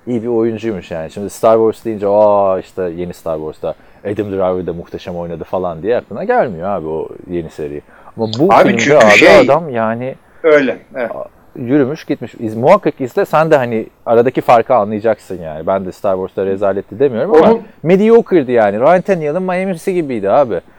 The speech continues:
Speaker 1: Miami'de
Speaker 2: Onun
Speaker 1: de
Speaker 2: bir
Speaker 1: hiç
Speaker 2: filmini
Speaker 1: rezalet
Speaker 2: daha
Speaker 1: değildi Ryan Tannehill. Öyle söyleyeyim.
Speaker 2: Onun bir filmi daha vardı. Son film muhabbetimiz olsun bu da madem. Silence diye, e, şey, Andrew Garfield'la beraber oynamıştı yanlış hatırlamıyorsam. E,
Speaker 1: Hmm.
Speaker 2: yani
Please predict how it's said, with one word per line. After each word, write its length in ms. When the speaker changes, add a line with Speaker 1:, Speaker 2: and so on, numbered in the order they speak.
Speaker 1:
Miami'de 300
Speaker 2:
Onun 140
Speaker 1:
de 40
Speaker 2:
bir 60
Speaker 1:
hiç 120
Speaker 2:
filmini 200
Speaker 1:
rezalet 220
Speaker 2:
daha 180
Speaker 1:
değildi 400
Ryan 200
Tannehill. 340
Öyle 200
söyleyeyim. 280
Speaker 2:
Onun 260
bir 60
filmi 320
daha 160
vardı. 360
Son 280
film 200
muhabbetimiz 480
olsun 220
bu 80
da 80
madem. 300
Silence 500
diye, 200
e, 420
şey, 300
Andrew 200
Garfield'la 480
beraber 280
oynamıştı 400
yanlış 400
hatırlamıyorsam. 600
E, 40
Speaker 1:
Hmm. 360
Speaker 2:
yani 400